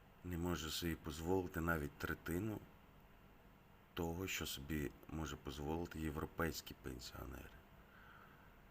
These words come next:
Московський пенсіонер може собі дозволити половину з того, що може дозволити собі європейський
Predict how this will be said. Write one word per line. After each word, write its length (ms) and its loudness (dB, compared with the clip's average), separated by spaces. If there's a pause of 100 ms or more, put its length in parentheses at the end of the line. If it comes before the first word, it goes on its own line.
(420)
Московський 800 4 (120)
пенсіонер 680 4
може 300 2
собі 280 2
дозволити 600 4 (300)
половину 680 8
з 120 -4
того, 440 6 (1300)
що 400 2 (720)
може 360 2
дозволити 500 2
собі 460 -2 (220)
європейський 840 0